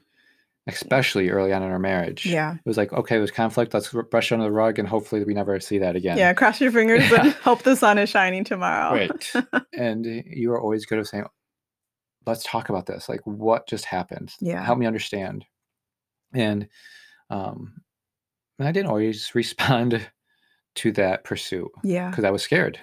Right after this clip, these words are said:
Speaker 1: My
Speaker 2: Yeah.
Speaker 1: avoidant attachment was like, "Just please don't, don't let m-, don't make me be vulnerable."
Speaker 2: Yeah.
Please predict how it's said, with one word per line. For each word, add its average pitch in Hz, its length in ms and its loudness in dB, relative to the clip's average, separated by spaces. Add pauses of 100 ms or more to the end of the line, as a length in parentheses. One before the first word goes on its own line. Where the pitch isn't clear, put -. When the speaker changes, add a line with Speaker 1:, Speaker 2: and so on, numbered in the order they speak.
(140)
Speaker 1:
My 107 160 2
Speaker 2:
Yeah. 104 80 4
Speaker 1:
avoidant 107 420 2
attachment 110 540 -4
was 107 160 -6
like, 104 140 -4
"Just - 280 -6 (340)
please 117 460 2
don't, 107 260 -2 (1700)
don't 117 260 2
let 110 160 2
m-, - 180 -8
don't 127 180 -2
make 113 220 0
me 107 100 0
be 98 220 -2
vulnerable." 87 640 -6
Speaker 2:
Yeah. 180 300 -4